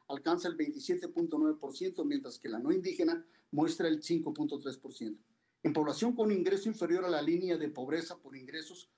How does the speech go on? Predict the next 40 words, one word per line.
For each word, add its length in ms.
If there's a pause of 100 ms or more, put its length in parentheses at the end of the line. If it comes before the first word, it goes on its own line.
(180)
los 160
indígenas 480
alcanzan 440
el 100
setenta 380
y 100
uno 200
punto 360
nueve 180
por 160
ciento, 460 (300)
en 100
tanto 380
que 120
los 160
no 160
indígenas 420
solo 240
representan 680 (260)
el 120
cuarenta 340
y 40
seis 200
punto 300
tres 220
por 180
ciento. 360 (420)
En 100
población 460
con 160
ingreso 440
inferior 380
a 60
la 100
línea 280
de 100
pobreza 500
extrema 500
por 140
ingresos, 500